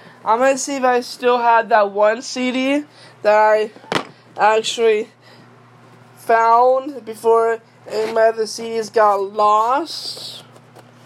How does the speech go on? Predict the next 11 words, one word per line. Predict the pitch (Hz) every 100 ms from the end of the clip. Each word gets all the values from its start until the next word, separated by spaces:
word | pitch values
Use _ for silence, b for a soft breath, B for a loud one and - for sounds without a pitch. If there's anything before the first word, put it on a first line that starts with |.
| B B B B B B
So | - 220
I | 214
can | 220
actually | 214 208 214
play | 202 - 247 240 226
it | 220
in | 208 214
my | 214 208
room | 208 233 277 269 220 202 214 233 B B B B B B -
right | 208 214 214
now | 208 202 185 180 190